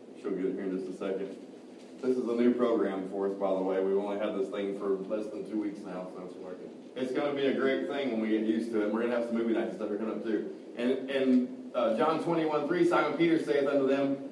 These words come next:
"I go a fishing." They say unto him, "We also go with thee." They went forth and entered into a ship immediately, and that night they caught nothing. You see what's going on here?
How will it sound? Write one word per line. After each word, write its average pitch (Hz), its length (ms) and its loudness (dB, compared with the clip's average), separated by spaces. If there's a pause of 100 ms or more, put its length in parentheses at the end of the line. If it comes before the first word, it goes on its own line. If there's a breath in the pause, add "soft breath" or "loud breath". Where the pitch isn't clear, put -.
(180)
"I 165 200 4
go 156 480 6 (840)
a - 100 -4
fishing." 160 520 -2 (920)
They 127 160 6
say 160 300 4
unto 139 280 2
him, 123 580 0
"We 151 200 6
also 160 460 4
go 113 160 2
with 123 280 2
thee." 85 220 -2 (480)
They 127 180 6
went 160 300 2
forth 143 420 4
and 120 120 -4
entered 151 280 2
into 147 360 0
a - 160 0
ship 156 260 4
immediately, 165 640 4 (180)
and 113 120 0
that 135 160 2
night 147 240 -2
they 110 100 -2
caught 127 260 -2
nothing. - 400 -2 (540)
You - 60 -14
see 175 120 -2
what's 175 160 4
going 151 180 2
on 156 160 2
here? 160 180 -2